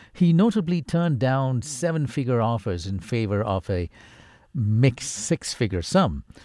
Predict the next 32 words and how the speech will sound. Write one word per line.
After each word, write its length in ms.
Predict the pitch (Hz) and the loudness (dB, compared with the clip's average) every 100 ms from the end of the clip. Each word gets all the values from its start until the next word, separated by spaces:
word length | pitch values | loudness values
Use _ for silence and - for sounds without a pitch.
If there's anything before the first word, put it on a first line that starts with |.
| - _ | -20 _
in 140 | 190 | 4
return 360 | 170 - 147 135 | 6 4 2 2
for 200 | - 127 | 2 2
maintaining 720 | 120 151 160 - 143 131 135 - | 4 2 0 0 0 0 -2 -4
e-book 520 | 165 160 117 143 - | -2 -2 0 0 0
rights. 560 | 123 127 71 - - - _ _ _ _ _ | 0 0 -2 -6 -14 -16 _ _ _ _ _
Now, 160 | 92 95 | -6 0
a 20 | |
lesson 360 | 107 151 - 143 | 2 2 2 -2
to 100 | 123 | 0
learn 260 | 131 156 | 2 2
here 240 | 131 101 101 | 2 0 0
is 380 | 104 98 - - - | 0 -4 -4 -12 -8
don't 460 | 107 139 151 123 - | -2 0 0 -4 -4
let 320 | 123 135 - | -4 -4 -6
money 500 | 131 113 127 104 104 | -4 0 2 2 0
buy 440 | 113 98 110 110 113 | -2 -2 0 0 0
over 280 | 101 95 95 | -2 0 0
your 280 | 92 92 87 | 2 2 2
rights. 480 | 82 65 - - - _ _ _ _ _ _ _ | -2 -6 -10 -14 -16 _ _ _ _ _ _ _
Hugh 220 | 202 233 | 4 6
Howey 380 | 160 85 113 117 | 4 2 -2 -2
became 300 | 110 120 107 | 0 -2 0
closely 420 | 127 139 - 143 | 0 0 -2 -4
tied 340 | - 120 92 | 0 0 0
to 100 | - | -2
both 280 | 92 101 95 | -2 -2 -2
Amazon 540 | - 127 151 117 117 113 | -2 0 2 2 0 0
and 220 | 101 101 | -2 -4
Kindle 380 | - 151 135 127 | -4 0 2 2
Direct 340 | 104 104 98 | 2 0 0
Publishing, 520 | - 120 95 - 73 | -4 -4 -4 -6 -8